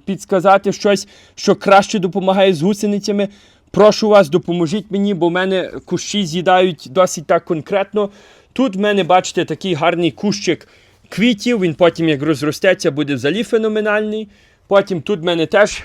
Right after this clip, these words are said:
лілак такий, два лілаки таких, е, ростуть, тут ще мені деякі справи треба доробити. Я тут якраз працюю над цим,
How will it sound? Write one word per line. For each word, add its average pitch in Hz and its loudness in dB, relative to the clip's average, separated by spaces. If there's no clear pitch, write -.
лілак 190 6
такий, 226 -2
два 180 4
лілаки 190 2
таких, 202 -2
е, 185 4
ростуть, 202 2
тут 202 -2
ще 214 2
мені 196 0
деякі 190 4
справи 202 4
треба 196 2
доробити. 196 4
Я 175 6
тут 170 0
якраз 185 2
працюю 214 0
над 202 -2
цим, 220 2